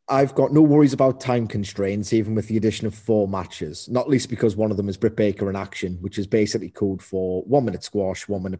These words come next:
promo celebrating said squash. A lot of time is allocated on this Dynamite show, um, with promos, insets,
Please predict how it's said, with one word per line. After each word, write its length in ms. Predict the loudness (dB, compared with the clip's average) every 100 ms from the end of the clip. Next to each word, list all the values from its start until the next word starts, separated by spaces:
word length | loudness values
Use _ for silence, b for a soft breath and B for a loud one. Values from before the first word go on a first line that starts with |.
| _
promo 400 | -4 -4 -4 -8
celebrating 580 | -8 -8 -6 -10 -10 -14
said 240 | -12 -12
squash. 400 | -12 -12 -14 -16 _ b b b b b b b b _ -6
A 40 |
lot 300 | 0 4 4
of 140 | 2 -2
time 480 | -2 0 0 -6 -16 _ -12
is 140 | -4
allocated 540 | 0 0 0 -2 -2 -4
on 100 | -6
this 120 | -6
Dynamite 520 | -6 -4 -6 -8 -10
show, 440 | -8 -8 -8 -14 _ _ _ -8
um, 680 | -4 -4 -4 -6 -10 -12
with 200 | -14 -16
promos, 760 | 2 4 4 4 2 0 -6 -14 _ -8
insets, 1000 | -4 -2 -4 0 0 0 -4 -10 -10 -14